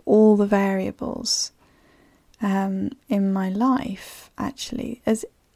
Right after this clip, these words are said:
essentially as if I was untethered,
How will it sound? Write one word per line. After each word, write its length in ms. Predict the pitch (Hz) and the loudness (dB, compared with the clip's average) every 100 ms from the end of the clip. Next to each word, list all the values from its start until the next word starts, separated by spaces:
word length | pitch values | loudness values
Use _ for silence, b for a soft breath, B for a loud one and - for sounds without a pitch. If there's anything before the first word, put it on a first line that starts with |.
| _ - | _ -10
essentially 1080 | 285 - - 480 440 - - - - - - b b b b b b _ _ _ _ _ - | 0 2 4 2 2 0 0 -2 -4 -8 -12 b b b b b b _ _ _ _ _ 6
as 200 | 247 277 | 6 8
if 200 | 294 302 | 6 8
I 100 | 269 | 8
was 180 | 226 | 8
untethered, 840 | 214 190 190 - 240 226 - - | 6 4 4 6 8 8 4 -2